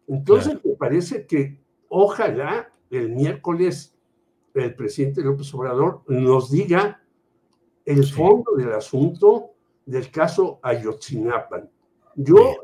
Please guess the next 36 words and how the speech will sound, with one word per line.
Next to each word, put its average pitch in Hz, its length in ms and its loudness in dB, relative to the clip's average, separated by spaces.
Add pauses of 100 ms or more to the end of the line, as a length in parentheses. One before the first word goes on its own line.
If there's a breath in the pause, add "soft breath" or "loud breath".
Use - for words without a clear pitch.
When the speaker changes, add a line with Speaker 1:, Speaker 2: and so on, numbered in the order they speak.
(140)
Speaker 1:
estoy 175 440 0 (360)
como 123 540 -4 (320)
Federico 139 560 -2
Monazo 147 680 2
en 147 200 2
la 139 120 6
incertidumbre 139 1080 0
total. 131 640 -8 (120)
Speaker 2:
Pues 127 200 -4
así 127 200 -2
Speaker 1:
Por- 156 80 2
Speaker 2:
andamos 120 400 -2
todos, 107 560 -10
sí, 135 380 -8 (120)
en 143 120 -6
muchas 147 300 4
Speaker 1:
porque, 143 200 4
Speaker 2:
cosas. - 260 -14 (160)
Speaker 1:
pues 139 240 0
ya 175 180 0
son 302 220 -4
muchos 285 400 -6
años 415 540 2 (380)
y 156 100 -6
se 139 160 0
Speaker 2:
Nueve. 117 220 4
Speaker 1:
agarra 117 160 0 (340)
a 143 40 2
un 196 140 4
general 180 720 0 (640)
y 139 100 -12
luego, 185 320 8
como 123 260 -4
dice 180 360 -2
Salvador 120 540 -4
Frausto, 208 600 2